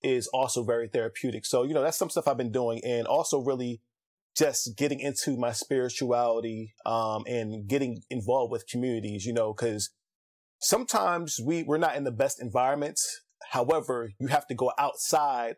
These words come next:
of your space to find that good environment. You know, it's not gonna be easy. You have to do that work to, you know, heal and do what you need to do, you know? So, you know, shout out to, uh, Brixie the Buddha, um, above our studio.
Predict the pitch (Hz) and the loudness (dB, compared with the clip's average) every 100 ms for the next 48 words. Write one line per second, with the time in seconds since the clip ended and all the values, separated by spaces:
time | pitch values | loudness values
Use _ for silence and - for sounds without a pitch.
0 | _ 135 123 117 110 - 131 127 - 147 | _ -2 0 0 -4 -6 -2 0 2 0
1 | 120 - - - 131 113 151 127 123 117 | 0 -2 -2 -2 -2 2 2 2 0 -2
2 | 113 110 123 113 127 104 104 107 120 117 | -2 -2 0 0 0 0 -4 -6 0 2
3 | 110 107 - - - 135 170 139 151 117 | 2 -4 -18 -8 -2 2 2 2 -2 -4
4 | 120 139 127 101 107 120 123 127 110 120 | -6 -4 -4 -4 -2 0 0 -2 -2 0
5 | 110 107 135 107 _ - 131 113 123 120 | 0 0 -2 -2 _ 0 0 0 0 0
6 | 107 101 - - 170 135 113 - 120 117 | 0 -2 -2 0 2 2 0 -2 -4 -4
7 | 104 98 131 131 123 113 107 117 117 110 | -4 0 0 0 -4 -4 -2 -2 -2 -2
8 | 110 107 - 123 104 - _ _ _ _ | -2 -2 0 0 0 -6 _ _ _ _
9 | _ - 151 131 123 156 143 135 131 - | _ 0 2 2 2 2 4 2 0 -4
10 | 131 117 123 117 131 - 156 120 101 127 | -2 0 0 0 -2 -2 0 0 0 2
11 | 135 131 139 - - 120 120 117 113 110 | 4 2 0 -4 0 2 2 2 0 -2
12 | 110 104 - 113 135 - 135 113 - 135 | -6 -6 -2 0 2 0 -2 -2 -4 -2
13 | 131 131 123 127 | 0 2 0 -2